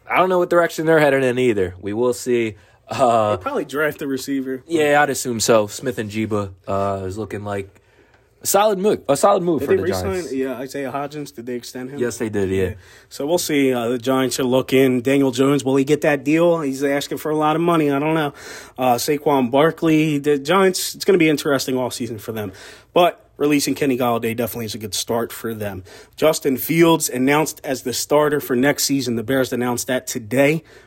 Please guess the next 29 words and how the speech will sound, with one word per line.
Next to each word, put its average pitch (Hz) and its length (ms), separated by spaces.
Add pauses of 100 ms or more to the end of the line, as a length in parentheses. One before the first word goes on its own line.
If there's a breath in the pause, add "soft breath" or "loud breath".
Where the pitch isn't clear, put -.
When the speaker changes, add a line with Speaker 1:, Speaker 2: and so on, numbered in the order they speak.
Speaker 2:
What's 117 180
your 113 80
thoughts 110 260
on 107 100
that? 104 200 (500 soft breath)
Speaker 1:
Yeah, 139 280
I 151 60
don't 233 140
know 233 120
where, 160 140 (260)
um, 104 500 (880)
they, 147 180
I 135 80
don't, 170 220
I 190 180
don't 208 160
know 220 120
what 214 100
they're 202 100
gonna 196 160
do. 160 280 (140)
I 117 120
mean, 127 260 (240 loud breath)
I, - 560
there's 214 160
a 247 60
lot 277 200
of 262 100
teams. 220 440